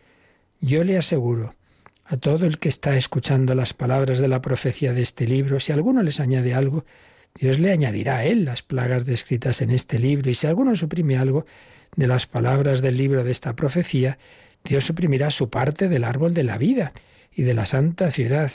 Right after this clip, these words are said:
que quedan descritos en este libro. Dos últimos versículos. Dice el que atestigua estas cosas, que es Jesús, "Sí, vengo rápido". Última palabra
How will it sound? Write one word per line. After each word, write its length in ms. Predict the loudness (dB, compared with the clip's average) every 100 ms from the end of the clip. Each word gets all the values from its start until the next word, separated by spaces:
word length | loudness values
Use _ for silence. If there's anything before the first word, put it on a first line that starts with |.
| -8
que 120 | -6
quedan 320 | 0 2 2
descritos 580 | 0 -2 -2 -2 -2 -2
en 100 | 0
este 300 | -2 -2 -4
libro. 340 | -4 -8 -14 -18 _ _ _ _ _ _ _
Dos 220 | -2 0 0
últimos 380 | 0 0 0
versículos. 720 | 0 -2 -6 -14 -16 -14 -14 -16 _ _ _ _ -20 -2
Dice 640 | 2 2 0 -2 -2 -4 -12 -6
el 160 | -4 -2
que 100 | -4
atestigua 840 | -2 -6 -2 -2 0 0 -2 -8 _ _
estas 320 | -8 -2 -2
cosas, 320 | 0 -2 -4
que 100 | -6
es 100 | -4
Jesús, 400 | -2 0 0 -2 -10 -20 _ _ _ _ _ _ _
"Sí, 520 | -8 0 2 2 -2 _ _ _ _
vengo 640 | -6 0 2 2 2 -2 -4 _ _
rápido". 500 | -6 -6 -8 -20 -20 -20 _ _ _ _ _ _
Última 440 | -4 -2 2 0 0
palabra 600 | 0 2 2 0 -2